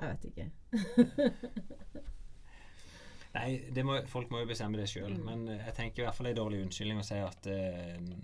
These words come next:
Speaker 2: «Nei, jeg fikk ikke trent fordi jeg var og drakk».
Speaker 1: Ja.
Speaker 2: Eh, eller du må i hvert fall kunne stå for det.
Speaker 1: Men, eh, du, Tommy, du har jo også vært, eh, jeg holdt på å si vært og drukket, men du har også vært på ferie.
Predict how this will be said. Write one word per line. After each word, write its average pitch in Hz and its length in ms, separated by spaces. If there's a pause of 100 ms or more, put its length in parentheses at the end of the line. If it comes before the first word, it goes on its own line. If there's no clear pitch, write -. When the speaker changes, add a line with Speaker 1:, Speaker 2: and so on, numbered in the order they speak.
(120)
Speaker 2:
«Nei, 98 140
jeg 98 40
fikk 101 220
ikke 101 100
trent 107 200
fordi 92 160
jeg 90 160
var 90 500
og 90 160
drakk». 127 320 (560)
Speaker 1:
Ja. 175 160 (1120)
Speaker 2:
Eh, - 80 (840)
eller 107 180
du 107 60
må 107 60
i 104 40
hvert 101 80
fall 95 180
kunne 95 180
stå 85 160
for - 140
det. - 60 (800)
Speaker 1:
Men, 254 360
eh, 240 100
du, 247 160
Tommy, 233 300
du 202 120
har 320 120
jo 226 80
også 302 220
vært, - 360
eh, 208 60
jeg 175 380
holdt 185 160
på - 40
å 175 60
si 185 100
vært 180 200
og 165 80
drukket, 170 420
men 208 100
du 220 60
har 214 80
også 202 160
vært 277 120
på 208 120
ferie. 165 380